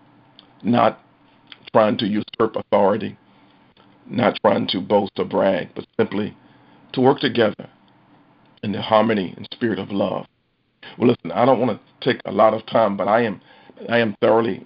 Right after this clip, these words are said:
inspired this morning to share with men across the country.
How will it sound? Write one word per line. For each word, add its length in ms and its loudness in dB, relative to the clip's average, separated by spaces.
inspired 720 -2
this 160 -12
morning 280 -4
to 120 -12
share 140 4
with 160 -6
men 220 -2
across 400 0
the 80 -16
country. 540 -4